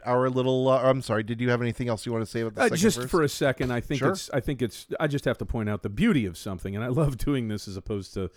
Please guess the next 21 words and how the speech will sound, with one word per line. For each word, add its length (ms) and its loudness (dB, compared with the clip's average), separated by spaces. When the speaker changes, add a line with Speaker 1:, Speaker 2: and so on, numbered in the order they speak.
Speaker 2:
what 160 -2
we 100 -2
did 180 -4
last 360 -4
week, 220 -6
pointing 260 -4
out 140 -8
the 60 -18
shittiness 540 -6
of 100 -12
something. 420 -10
Uh, 100 4
that 200 4
at 80 -2
the 180 -4
end 220 4
of 120 4
the 80 2
first 320 -2
verse, 320 -2
he's, 280 -6